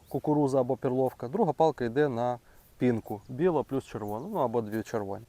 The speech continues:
Е, починаємо ловити. Сподіваюся, що сьогодні якийсь кльов буде. Середина вересня, шикарна погода. На вулиці прохолодно, але комфортно.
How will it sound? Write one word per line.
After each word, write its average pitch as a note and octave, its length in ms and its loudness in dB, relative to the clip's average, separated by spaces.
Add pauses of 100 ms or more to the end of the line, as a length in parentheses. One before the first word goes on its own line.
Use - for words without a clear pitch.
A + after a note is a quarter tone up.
Е, B2 340 4
починаємо A3 560 4
ловити. A3+ 540 4
Сподіваюся, E3+ 540 6
що D#3+ 120 -4
сьогодні D#3+ 260 0
якийсь D#3 260 -4
кльов D#3+ 260 0
буде. F3 500 2
Середина D3 520 6
вересня, D#3 760 4
шикарна C#3 480 2
погода. D#3 640 4
На A#2+ 120 6
вулиці D#3 380 8
прохолодно, E3+ 840 6
але C3+ 240 6
комфортно. D#3+ 760 2